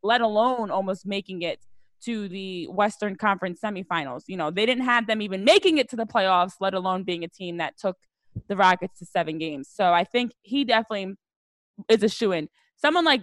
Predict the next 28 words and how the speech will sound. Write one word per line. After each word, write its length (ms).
Spicy 500
P, 380
Pascal 480
Siakam, 460
not 260
so 120
spicy 420
in 60
the 80
playoffs, 440
P, 320
definitely 480
showed 500
that, 360
you 120
know, 160
this 220
is 120
where 100
you're 220
lucky 360
that 160
it 60
is 160
a 60
regular 340
season 320
award 360